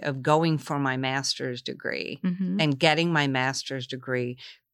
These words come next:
Speaker 1: caused me to have to write a lot of life experiences papers, um,
Speaker 2: Yeah.
Speaker 1: and learn about other cultures and write what I view, um, is, is the, the, um,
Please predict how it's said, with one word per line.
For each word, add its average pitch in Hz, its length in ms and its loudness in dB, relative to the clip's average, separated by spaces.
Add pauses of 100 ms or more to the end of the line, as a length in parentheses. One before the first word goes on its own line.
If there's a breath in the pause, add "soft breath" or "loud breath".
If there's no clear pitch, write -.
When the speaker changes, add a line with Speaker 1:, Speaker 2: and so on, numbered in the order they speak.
(140)
Speaker 1:
caused 170 520 4
me 151 280 2
to 139 340 -2
have 147 160 -4
to 139 100 -8
write 135 220 -2
a 127 60 0
lot 127 220 -2
of 127 100 -8
life 131 260 -4
experiences 131 920 -4
papers, - 800 -8
um, 135 180 2
Speaker 2:
Yeah. 151 220 0
Speaker 1:
and 135 240 -2
learn 143 320 2
about 131 240 -2
other 123 220 -8
cultures - 640 -6 (280 loud breath)
and 165 220 4
write 151 340 4
what 151 380 4
I 151 280 4
view, 135 760 0 (360 loud breath)
um, 135 460 2
is, 147 280 2
is 135 280 0 (300)
the, 135 500 -4
the, 135 340 -4
um, 120 460 -6